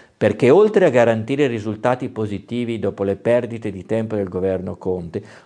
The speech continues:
dovrà anche rimediare ai danni causati dai troppi tecnici che parlano senza confrontarsi con chi deve decidere o che peggio, come nel caso della sanità,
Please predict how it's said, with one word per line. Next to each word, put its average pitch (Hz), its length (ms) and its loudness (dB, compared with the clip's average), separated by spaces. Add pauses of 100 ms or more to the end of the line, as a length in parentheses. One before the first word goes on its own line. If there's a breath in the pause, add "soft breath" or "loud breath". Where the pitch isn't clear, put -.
dovrà 107 340 2
anche 139 300 2
rimediare 113 680 0
ai 101 100 -2
danni 113 400 -2
causati 110 580 -4
dai 101 200 -4
troppi 117 480 -4
tecnici 160 680 0
che 110 140 -4
parlano 139 540 -2
senza 135 480 -8
confrontarsi 113 920 -6 (300 loud breath)
con 123 240 0
chi 147 160 0
deve 131 260 2
decidere 95 720 -4 (320 loud breath)
o 104 140 2
che 113 160 -6
peggio, 107 640 -2
come 90 240 -10
nel 85 240 -10
caso 113 280 -2
della 87 200 -8
sanità, 87 600 -6